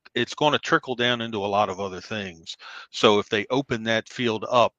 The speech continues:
you're gonna have more people being more competitive in more games.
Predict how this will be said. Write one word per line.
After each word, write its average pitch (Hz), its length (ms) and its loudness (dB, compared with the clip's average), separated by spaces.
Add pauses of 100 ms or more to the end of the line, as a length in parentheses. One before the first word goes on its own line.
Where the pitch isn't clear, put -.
(140)
you're 113 140 -6
gonna 117 240 -2
have 110 160 2
more 110 260 -6
people 107 420 -8
being 98 360 -12
more 110 200 -8
competitive 104 720 -6
in 95 120 -14
more 98 240 -12
games. 87 560 -14